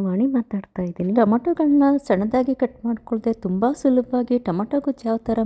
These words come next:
ಮಾಡೋದು ಅನ್ನೋದನ್ನ ತೋರಿಸ್ಕೊಡ್ತಾ ಇದ್ದೀನಿ. ಸವಿವಾಣಿ ಚಾನಲ್ನ ಈ ವಿಡಿಯೋನ ಲೈಕ್ ಮಾಡಿ, ಶೇರ್ ಮಾಡಿ,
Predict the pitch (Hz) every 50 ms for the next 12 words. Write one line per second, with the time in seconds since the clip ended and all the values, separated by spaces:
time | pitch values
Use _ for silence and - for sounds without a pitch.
0 | 214 214 214 214 214 214 208 - 208 208 202 202 202 202 - 202 202 208 214 -
1 | - 190 185 185 - - - 175 - - - 165 156 156 - 170 180 220 311 -
2 | - _ _ _ _ _ _ _ _ _ _ _ _ - 262 302 294 247 254 277
3 | 285 320 339 330 339 370 381 370 - - 294 262 269 269 247 240 247 233 233 214
4 | 202 208 214 208 185 190 196 196 202 208 208 196 185 185 180 - - 208 208 208
5 | 208 240 240 - 226 185 185 185 196 196 202 202 233